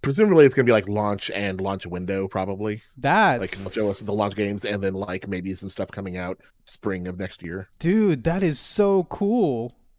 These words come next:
Speaker 2: That's what I wanted. Like, I, I don't really, like, a ge-, a generation is, like, a rolling thing. I don't need Final Fantasy sixteen. Okay,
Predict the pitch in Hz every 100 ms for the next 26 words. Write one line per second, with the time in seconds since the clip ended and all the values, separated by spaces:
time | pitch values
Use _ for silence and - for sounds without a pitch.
0 | _ - 160 269 226 160 185 107 131 151
1 | 180 147 220 160 127 135 151 165 165 165
2 | 156 - - _ _ _ _ _ _ _
3 | _ _ 160 - - - 160 151 196 190
4 | 139 214 233 147 151 - 135 131 123 113
5 | 117 110 - - 123 110 101 104 117 123
6 | 120 110 104 - - 104 95 - _ _
7 | 113 131 180 156 127 131 127 113 - -
8 | _ _ - _ _ - 120 120 117 113
9 | 117 104 117 - - 131 -